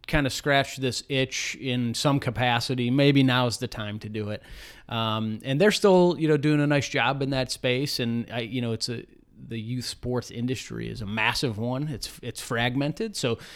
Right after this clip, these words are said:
you know, they're, tr-, you know, trying to, you know, organize as much of that as they possibly can under their umbrella. Um, and, uh, you know, I still think that we're gonna see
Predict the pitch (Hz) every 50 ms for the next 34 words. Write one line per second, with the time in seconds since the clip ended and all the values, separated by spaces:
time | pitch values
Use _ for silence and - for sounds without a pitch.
0 | - - - 120 117 113 117 117 110 - - - 131 123 113 110 107 - - 131
1 | 120 117 113 110 110 110 107 104 104 104 101 104 107 110 - - - 117 113 -
2 | 120 117 113 107 - - - 139 135 135 135 131 123 123 127 117 117 117 107 123
3 | 123 120 - - 117 113 120 117 113 113 110 101 - - 113 110 - 117 113 123
4 | - - - 107 107 - 123 117 113 113 117 120 113 110 110 110 110 110 107 117
5 | 113 113 110 104 101 117 113 110 113 120 131 - - - - - - - - _
6 | - 117 110 110 110 107 107 107 104 104 107 107 - - 123 120 113 110 110 98
7 | - 123 120 110 110 107 107 110 107 - 120 117 113 107 107 104 110 127 127 -
8 | - 240 175 - 185 180 156 - 151 135 120 110 139 135 147 147 139 120 - -
9 | - 131 123 120